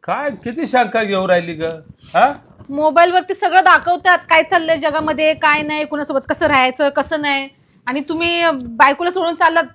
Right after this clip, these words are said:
Speaker 2: खुशाल कामावर.
Speaker 1: तू आहे ना, आता कटकट करू नको, मला वेळ नाही. तू, तुला जेवढं सांगितलं तेवढं कर.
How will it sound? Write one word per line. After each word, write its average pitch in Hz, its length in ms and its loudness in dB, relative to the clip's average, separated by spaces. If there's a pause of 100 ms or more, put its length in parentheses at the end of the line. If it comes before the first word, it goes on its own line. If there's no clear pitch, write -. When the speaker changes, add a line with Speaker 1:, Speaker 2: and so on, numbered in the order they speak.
(160)
Speaker 2:
खुशाल 269 380 -2 (200)
कामावर. 247 460 -4 (4000)
Speaker 1:
तू 151 120 -4
आहे 151 100 0
ना, 147 240 -2
आता 143 180 -4
कटकट 151 400 -6
करू 165 200 -4
नको, 160 340 -4
मला 160 240 -4
वेळ 170 300 2
नाही. 175 260 -6
तू, 175 500 -2
तुला 170 220 -2
जेवढं 180 280 -2
सांगितलं 180 420 -2
तेवढं 175 300 -4
कर. 185 220 4